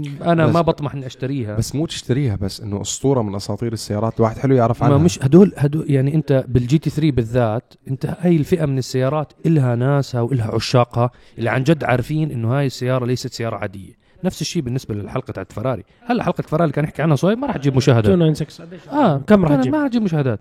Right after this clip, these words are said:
Speaker 1: مازيراتي ما بتجيب مشاهدات. الام سي توينتي هلا راح ننزلها يمكن الأسبوع الجاي واللي
Speaker 2: مم.
Speaker 1: بعده ما حتجيب. إحنا عارفين من الأول إنه ما بتجيب مشاهدات، لأنه الجمهور بشكل عام بفضلوا السيارات اللي بإمكانهم، آه، اللي بيشوفوها بالطرقات.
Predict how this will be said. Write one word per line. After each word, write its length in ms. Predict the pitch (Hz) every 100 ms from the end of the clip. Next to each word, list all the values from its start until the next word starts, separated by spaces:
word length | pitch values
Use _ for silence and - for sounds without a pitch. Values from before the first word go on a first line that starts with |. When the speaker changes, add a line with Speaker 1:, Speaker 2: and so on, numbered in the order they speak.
| -
Speaker 1:
مازيراتي 480 | 190 170 185 160 151
ما 120 | 254
بتجيب 200 | 170 165
مشاهدات. 440 | 131 123 110 92 - -
الام 160 | 147
سي 120 | -
توينتي 420 | 127 131 117 101 107
هلا 140 | 110
راح 180 | 104 - 90
ننزلها 460 | 101 107 113 110 110
يمكن 160 | 104 -
الأسبوع 320 | 92 - 101
الجاي 240 | 104 110
واللي 200 | 98 104
Speaker 2:
مم. 60 | 113
Speaker 1:
بعده 200 | 98 117 - - -
ما 60 | 330
حتجيب. 340 | 277 190 165
إحنا 180 | - 190
عارفين 260 | 196 277
من 60 | 202
الأول 300 | 190 208 127
إنه 80 | 123
ما 120 | 208
بتجيب 260 | 180 147 139
مشاهدات، 420 | 123 113 95 - _ _ - -
لأنه 200 | 208 226
الجمهور 520 | 170 247 220 190 175
بشكل 360 | - 185 -
عام 280 | 143 131 127 - - _ _
بفضلوا 680 | 123 143 214 208 175 196 214
السيارات 800 | - - 156 151 147 165 180 175
اللي 160 | 139 127
بإمكانهم، 920 | 123 131 131 156 156 147 147 151 151 -
آه، 520 | 117 113 110 110 107
اللي 160 | 190
بيشوفوها 440 | 202 196 247 302 233
بالطرقات. 640 | 156 - 170 - 226 -